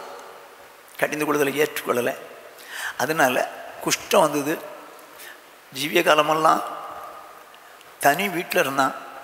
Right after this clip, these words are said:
சாகும்போது கூட ராஜாக்களுடைய கல்லறையில் வைக்கப்படலை,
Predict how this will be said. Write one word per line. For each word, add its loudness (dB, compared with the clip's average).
சாகும்போது 4
கூட 4
ராஜாக்களுடைய 2
கல்லறையில் 2
வைக்கப்படலை, 0